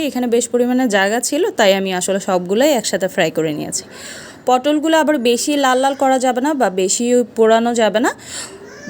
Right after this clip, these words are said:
ভেতর থেকে একটু চেক করে দেখবেন, ভালো করে একটু নরম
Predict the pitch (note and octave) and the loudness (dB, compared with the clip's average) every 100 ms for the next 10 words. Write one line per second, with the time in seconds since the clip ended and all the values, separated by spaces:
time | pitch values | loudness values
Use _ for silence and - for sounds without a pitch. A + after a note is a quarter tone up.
0 | F#3 B3 D4 D4+ D#4 D#4+ F4 - B3 B3+ | 2 2 2 -2 -2 2 2 2 0 0
1 | D4 C#4+ C4+ D4 D4+ C4+ B3+ D#4 C4 B3 | 0 2 2 4 4 4 2 0 2 2
2 | A3+ B3 B3+ C4 B3 A3+ B3 | 2 4 2 4 4 4 2